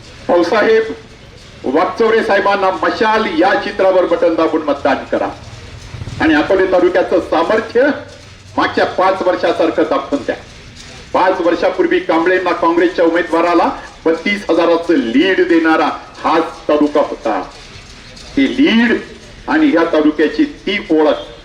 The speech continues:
परत एकदा दाखवून द्या. त्यावेळेला जर त्यांच्या दृष्टीनं अनुकूल असं जर समाज मन असेल,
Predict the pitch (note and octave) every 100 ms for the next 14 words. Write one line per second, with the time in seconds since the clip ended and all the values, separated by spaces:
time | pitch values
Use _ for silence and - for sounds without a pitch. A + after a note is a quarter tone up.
0 | - - - F3 G3 F3+ E3+ F3 E3+ E3
1 | - F#3 D3+ B2 - - - - - -
2 | - - E3+ G#3 A3+ A#3 A#3+ A#3 A#3 G3
3 | G3+ A3+ A3 A#3 - A#3+ B3 - G3 A#3
4 | C4+ C4 G#3+ G#3+ - B3+ C4 - G#3+ A3+
5 | A3+ A3 G#3+ F#3+ E3+ F3+ A3 F4 -